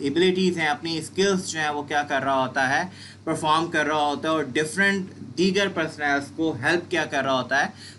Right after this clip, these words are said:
provide कर रहा होता है। तो basically आपके पास ये वो शख्स है जो आपकी problem को क्या कर रहा है, study कर रहा है,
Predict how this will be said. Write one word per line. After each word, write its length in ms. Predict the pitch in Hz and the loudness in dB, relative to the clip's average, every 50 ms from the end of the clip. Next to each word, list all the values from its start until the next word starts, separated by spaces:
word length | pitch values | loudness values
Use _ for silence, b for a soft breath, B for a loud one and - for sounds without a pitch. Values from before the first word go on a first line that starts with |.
| - - | -6 0
provide 460 | 165 160 151 143 139 139 135 135 135 | 2 2 4 4 4 4 2 0 0
कर 160 | 135 127 120 | -2 0 0
रहा 100 | 120 117 | 0 0
होता 300 | 113 110 110 107 113 110 | 0 -2 -4 -6 -6 -6
है। 140 | 107 104 - B B B B B B | -6 -8 -10 B B B B B B
तो 80 | 156 | 0
basically 500 | 139 165 175 175 180 214 190 196 196 190 | 4 4 4 4 4 2 0 2 2 2
आपके 320 | 185 175 175 175 - 190 185 | 2 2 0 0 0 -2 -2
पास 320 | 180 180 175 175 175 175 180 | 0 0 0 0 0 -2 0
ये 120 | 175 180 | 2 2
वो 160 | 180 175 185 180 | 4 4 2 2
शख्स 360 | 180 - 165 160 - - 180 | 0 0 -2 -4 -4 -2 0
है 140 | 170 165 160 | 0 0 0
जो 120 | 160 165 | -2 -2
आपकी 340 | 156 151 151 151 - 175 170 | -2 -2 -4 -2 0 0 0
problem 480 | - - 147 143 143 151 170 170 175 | 0 2 0 0 0 0 0 -2 0
को 140 | 170 175 170 | 0 -2 -2
क्या 200 | - 170 160 156 | 0 0 -2 -2
कर 200 | 156 156 156 151 | 0 0 -2 0
रहा 100 | 151 156 | 0 0
है, 80 | 147 147 | -2 -2
study 360 | - - 151 151 160 170 175 | -4 -2 0 2 4 4 4
कर 200 | 170 160 151 147 | 4 2 0 0
रहा 180 | 147 151 151 147 | 2 2 4 2
है, 160 | 139 139 | 2 0